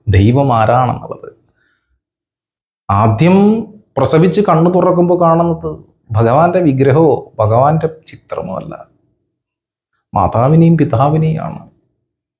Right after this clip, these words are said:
അപ്പൊ ആദ്യം കണ്ട ദൈവങ്ങൾ, അല്ലേ? അങ്ങനെ തന്നെ പറയണല്ലോ, അല്ലേ?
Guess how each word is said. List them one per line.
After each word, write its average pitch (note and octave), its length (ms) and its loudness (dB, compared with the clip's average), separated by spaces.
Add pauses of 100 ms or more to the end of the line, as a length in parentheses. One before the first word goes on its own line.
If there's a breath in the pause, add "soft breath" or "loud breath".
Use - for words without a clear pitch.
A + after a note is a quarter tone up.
(140)
അപ്പൊ - 140 -2
ആദ്യം C3+ 480 2
കണ്ട C#3 240 0
ദൈവങ്ങൾ, G#2+ 500 0 (200)
അല്ലേ? C3 220 4 (260)
അങ്ങനെ D#3+ 240 2
തന്നെ G#3 220 2
പറയണല്ലോ, F3 480 2
അല്ലേ? C3 200 2